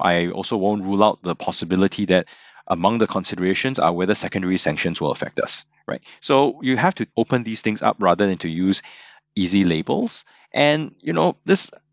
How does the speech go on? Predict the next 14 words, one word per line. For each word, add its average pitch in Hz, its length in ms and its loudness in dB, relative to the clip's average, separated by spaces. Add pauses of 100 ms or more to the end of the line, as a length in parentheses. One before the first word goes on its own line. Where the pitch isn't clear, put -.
I 101 120 2
think 131 300 2
in 92 120 -2
Singapore, 98 640 2
one 110 220 2
of 92 100 2
the 78 60 -2
things 101 540 -2 (280)
that 104 260 2 (240)
tends 160 340 0
to 131 80 0
happen 147 400 0
is 107 180 4 (880)
there 117 240 6